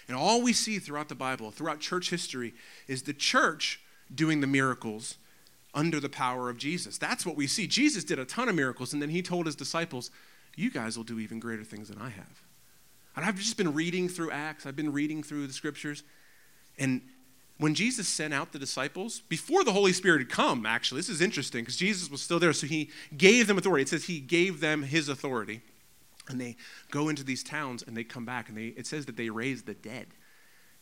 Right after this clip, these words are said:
That's crazy. That's some crazy stuff right there. Like that, that these guys went to some towns and then saw someone who was dead, and somehow the power of God was used through them to raise someone from the dead, among other things.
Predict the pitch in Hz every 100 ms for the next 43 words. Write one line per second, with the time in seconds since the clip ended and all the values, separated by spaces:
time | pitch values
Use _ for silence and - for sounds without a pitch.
0 | - 190 - 117 110 - - - - -
1 | - 185 151 - 135 131 113 131 117 110
2 | 101 98 78 110 113 131 - - 139 123
3 | 190 202 208 208 135 131 151 - - -
4 | 123 170 208 196 185 185 165 180 185 165
5 | 143 147 - - - 143 147 147 - 180
6 | 175 190 165 160 151 135 160 147 147 131
7 | - 190 170 185 143 135 - - 143 -
8 | 160 170 180 160 170 151 143 - 147 139
9 | 139 185 220 - 185 185 214 196 - 185
10 | 170 - 147 175 180 180 170 170 156 156
11 | 156 170 135 160 175 185 190 190 180 185
12 | 170 120 -